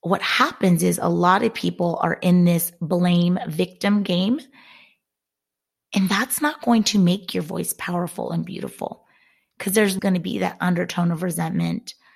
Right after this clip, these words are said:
So friends, I would love more than anything for you to reflect, look at your life, and see what areas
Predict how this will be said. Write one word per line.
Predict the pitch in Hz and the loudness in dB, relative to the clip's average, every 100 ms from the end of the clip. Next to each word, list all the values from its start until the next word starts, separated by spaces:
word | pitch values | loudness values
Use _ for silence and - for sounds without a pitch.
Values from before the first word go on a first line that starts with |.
| _ _ _ _ _ | _ _ _ _ _
So | - 202 | -2 0
friends, | 196 196 175 - - - _ - - - _ _ _ _ - | 0 0 0 -2 -8 -16 _ -20 -20 -20 _ _ _ _ -4
I | 180 185 180 180 190 - _ _ _ _ _ - | 0 2 2 2 0 -4 _ _ _ _ _ -4
would | 185 | 0
love | 185 180 | 2 2
more | 180 180 190 | 4 4 4
than | 208 - | 4 2
anything | 180 170 170 170 165 170 - - _ _ _ _ - | 0 0 -4 -6 -6 -8 -10 -14 _ _ _ _ -18
for | - 190 | -8 -6
you | 185 180 208 214 220 240 - | -6 -8 -8 -8 -10 -12 -12
to | - 196 175 180 170 - - - _ _ _ _ _ _ _ - | -6 -2 0 0 -4 -10 -20 -20 _ _ _ _ _ _ _ -6
reflect, | 156 240 247 202 196 - - 208 | 2 2 2 0 0 -2 -6 0
look | 190 233 | 0 2
at | - | 0
your | 208 202 | 0 0
life, | 190 170 170 170 - - - - - _ _ _ _ - | 2 0 -2 -6 -14 -20 -20 -20 -20 _ _ _ _ 0
and | 180 | 0
see | - - 202 208 208 226 - - | 0 0 4 6 4 2 -6 -4
what | 190 214 | 0 2
areas | - 180 180 175 180 175 - | 2 2 2 0 -2 -4 -8